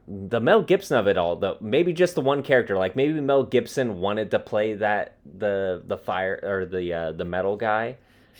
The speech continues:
but he was too old for it, and he's like, "Ah, fuck it, I'll produce it, whatever."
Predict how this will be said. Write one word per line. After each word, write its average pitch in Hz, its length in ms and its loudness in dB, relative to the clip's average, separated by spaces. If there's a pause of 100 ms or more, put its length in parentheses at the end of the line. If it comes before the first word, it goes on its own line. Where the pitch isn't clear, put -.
(140)
but 101 120 2
he 101 60 2
was 92 160 -6
too 104 180 0
old 95 180 2
for 110 140 -4
it, 101 40 -4
and 95 60 -6
he's 87 120 -12
like, 80 120 -10
"Ah, 92 300 -2
fuck - 140 -14
it, 65 80 -16
I'll 73 100 -12
produce 71 480 -14
it, 58 160 -14 (520)
whatever." 50 200 -12